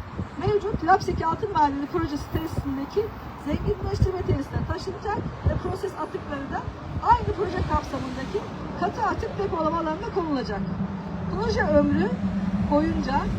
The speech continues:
yedi nokta iki milyon ton cevher, otuz bir virgül dört milyon ton pasa olmak üzere toplam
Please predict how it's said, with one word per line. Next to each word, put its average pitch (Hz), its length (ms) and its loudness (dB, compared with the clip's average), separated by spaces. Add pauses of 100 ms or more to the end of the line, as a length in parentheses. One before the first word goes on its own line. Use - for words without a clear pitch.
(180)
yedi - 320 0
nokta 370 280 0
iki 190 400 0
milyon 311 360 0
ton 285 220 0
cevher, 294 460 0 (540)
otuz 392 260 -2 (100)
bir 427 80 -2
virgül - 1000 -6
dört 381 260 -4
milyon 269 360 -4
ton 262 260 -6
pasa 330 220 -4
olmak 311 320 -4
üzere 277 260 -4 (380)
toplam 392 420 4